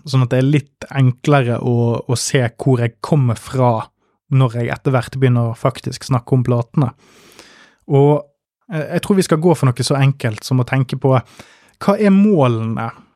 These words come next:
med de individuelle platene her? Og, og bandene, hva er det de vil med disse platene? Hvorfor gjør de det? Og lykkes de med det?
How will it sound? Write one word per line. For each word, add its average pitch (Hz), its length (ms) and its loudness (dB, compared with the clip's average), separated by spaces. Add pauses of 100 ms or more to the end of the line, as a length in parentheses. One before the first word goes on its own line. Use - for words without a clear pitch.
(220)
med 147 320 2
de 117 80 -2
individuelle 123 500 0
platene 120 600 -6 (500)
her? 117 240 -4 (240)
Og, 156 160 2
og 165 160 2
bandene, 123 640 0
hva 160 160 2
er 156 80 2
det 143 80 0
de 143 80 4
vil 131 400 0
med 120 320 0
disse 117 180 -8
platene? 120 460 -6 (480)
Hvorfor 143 400 2
gjør 123 240 2
de 120 80 0
det? 147 180 2 (540)
Og 151 160 2
lykkes 131 240 -2
de 123 160 -4
med 113 140 -8
det? - 80 -16